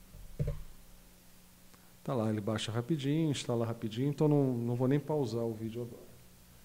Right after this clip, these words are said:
Porque tá acabando, tá acabando, ah, essa parte de console,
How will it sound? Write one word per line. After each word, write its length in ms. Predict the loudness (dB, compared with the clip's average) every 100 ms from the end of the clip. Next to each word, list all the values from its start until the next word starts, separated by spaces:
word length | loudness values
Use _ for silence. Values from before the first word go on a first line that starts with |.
| -20
Porque 140 | -6 0
tá 140 | 2
acabando, 440 | 6 6 4 0 0
tá 120 | 0
acabando, 640 | 2 2 2 2 0 -2
ah, 260 | 2 2 2
essa 180 | -2 -4
parte 680 | -2 -2 -2 -2 0 2 2 -2
de 100 | -6
console, 800 | -4 -4 -4 -2 -2 -2 -4